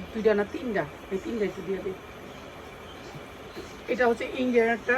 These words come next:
ড্রেস, একেবারে পিওরের উপরে, পিওর। এটা হচ্ছে অরিজিনাল পিওর।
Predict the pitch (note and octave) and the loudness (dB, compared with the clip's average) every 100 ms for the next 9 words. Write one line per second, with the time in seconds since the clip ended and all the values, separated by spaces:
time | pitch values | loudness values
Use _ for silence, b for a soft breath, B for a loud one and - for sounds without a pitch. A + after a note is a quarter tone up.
0 | C4+ G3+ A#3 C#4+ - - - - G3 F#3+ | 6 6 4 2 -8 -12 -14 -4 -4 -2
1 | G#3 G#3+ G#3+ - B3 B3+ C4+ C4 A3+ - | 2 4 2 0 -2 0 0 2 2 2
2 | G3+ B3+ E4+ - - - B3 F#3 D3+ - | 2 2 0 -12 -8 0 2 2 0 -10
3 | - - - - - G#3 A3 G#3+ A#3+ G#3+ | -12 -12 -14 -12 -4 -2 -2 0 2 2
4 | G3 A3 A3+ A#3 A#3 A#3 | 2 0 2 0 0 -2